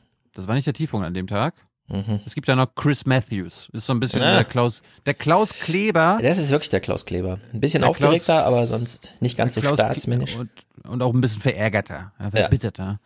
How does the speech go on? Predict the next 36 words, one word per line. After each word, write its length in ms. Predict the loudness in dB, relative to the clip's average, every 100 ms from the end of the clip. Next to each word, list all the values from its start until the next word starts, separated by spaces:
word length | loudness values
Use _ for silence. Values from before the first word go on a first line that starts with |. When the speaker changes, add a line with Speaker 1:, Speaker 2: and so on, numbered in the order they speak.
| -12
Speaker 2:
Wütender, 560 | -4 -2 0 0 0
Speaker 1:
Äh, 20 | 2
der, 60 |
Speaker 2:
weißer 300 | 2 2 0
alter 200 | 0 0
Speaker 1:
der, 60 | 0
Speaker 2:
Mann. 220 | -2 -4 -6 -16 -20 _ -6
Speaker 1:
der 100 | -4
Klaus 380 | -2 0 0
Kleber 340 | -2 -2 2 0
von 180 | 0 -6
M 140 | -2 2
S 140 | 2
N 160 | 0 -2
B 100 | -2
C 360 | -4 -4 -2 -2
und 320 | -2 -4 -6
Speaker 2:
Ja. 140 | -10
Speaker 1:
der 360 | 0 2 2 0 _ _ -20 _ _ _
hat 280 | -2 -2 0
auf 200 | 0 0
den 500 | 0 0 0 -2 -4 -6
Wahlsieg 800 | 0 4 4 2 0 -2 -4 -14 _ -6
eines 480 | -2 0 -2 -6 -6
jüdischen 880 | 0 2 2 2 0 0 0 -2 -8 _ _ _ _ _ _ _ _ _
Kandidaten 800 | 0 2 2 2 0 -2 -2 -4 _ _ _ _ _ _
dessen 560 | -2 -2 -2 -2 0 0
Eltern 580 | 0 0 2 0 0 -4
und 300 | -2 -2 -2
Angehörige 760 | -2 0 0 0 0 2 0 -2
unter 240 | -4 -2
anderem 220 | -2 0
im 140 | 2 4
Holocaust 460 | 4 4 0 -2
getötet 400 | -2 -4 -6 -6
wurden, 300 | -6 -4 -4